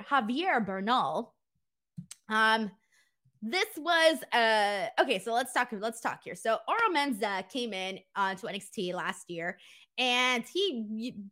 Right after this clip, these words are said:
did pretty well. He looked pretty good in the matches that he was having, and then we kinda stopped seeing him for a bit. Uh, I kinda forgot that he was even part of the N X T roster, but then he came back. And during this time, we've had Javier Bernal. Javier Bernal has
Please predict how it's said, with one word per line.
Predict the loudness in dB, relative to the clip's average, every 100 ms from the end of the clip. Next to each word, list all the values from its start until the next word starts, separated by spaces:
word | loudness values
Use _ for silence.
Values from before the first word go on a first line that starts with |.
| _
did | -8 -2
pretty | 2 4 4
well. | 4 4 2
He | -4
looked | -8 -6
pretty | -4 0
good | 4 4
in | 4
the |
matches | 0 0 0 -2
that | -2
he | -2
was | -4 -2
having, | -2 -2 -2 -4
and | -2
then | -2
we | -2
kinda | -4 -2 -2
stopped | -2 -2 -2
seeing | -6 -4
him | -4
for | 0 0
a | 2
bit. | 2 2 0 -4 -20 -20 0
Uh, | 6 8 8 6 -2 _ -4
I | -2
kinda | 0 0
forgot | 0 2 6 6 4
that | 0
he | 0 -4 -4 -6
was | -8 -4
even | -2 -2
part | -2 -2 0
of | 2
the |
N | 0
X | 0 -6
T | 0
roster, | 0 0 -4
but | -4
then | -4
he | -6
came | -10 -6
back. | 2 4 4 2 -6 -16 -8 2
And | 4 6 2
during | 0 0 -2
this | -4 -4
time, | 0 2 0
we've | -2
had | 0 0
Javier | 0 -2 0 0
Bernal. | 2 2 2 2 2
Javier | 0 0 2 2
Bernal | 2 4 2 2
has | 0 -2 -6